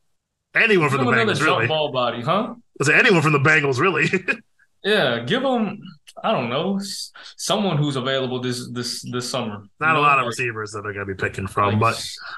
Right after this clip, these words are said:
Speaker 2: jeez.
Speaker 1: yeah.
Speaker 2: Just the ball with Kelce, and then I believe Tooney's gonna be a key piece for them.
Speaker 1: I think so. I think he earned
Speaker 2: He
Speaker 1: his
Speaker 2: has
Speaker 1: money.
Speaker 2: to stay healthy.
Speaker 1: Yes.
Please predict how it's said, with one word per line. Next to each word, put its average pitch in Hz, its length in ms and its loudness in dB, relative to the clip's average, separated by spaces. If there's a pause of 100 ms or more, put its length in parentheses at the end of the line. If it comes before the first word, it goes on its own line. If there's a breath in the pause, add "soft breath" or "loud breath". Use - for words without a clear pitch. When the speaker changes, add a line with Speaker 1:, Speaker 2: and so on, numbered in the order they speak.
(340 loud breath)
Speaker 2:
jeez. 247 800 -2
Speaker 1:
yeah. 151 220 4
Speaker 2:
Just 151 140 6
the 117 60 4
ball 175 360 0
with 123 140 -2
Kelce, 196 600 -2
and 139 80 -2 (120)
then - 100 -16 (100)
I 156 120 2
believe 220 240 2
Tooney's 190 340 0
gonna 143 140 0
be 127 60 0
a - 20 -6
key 147 200 -4
piece 135 180 -4
for 107 80 -10
them. 98 200 -12 (560)
Speaker 1:
I 190 80 4
think 196 180 4
so. 156 300 2
I 156 60 2
think 185 120 6
he 185 120 4
earned 175 120 4
Speaker 2:
He - 40 -2
Speaker 1:
his 151 80 0
Speaker 2:
has 151 140 2
Speaker 1:
money. - 60 -2
Speaker 2:
to 151 60 -4
stay 139 140 -2
healthy. 117 260 -4 (960)
Speaker 1:
Yes. 117 420 -4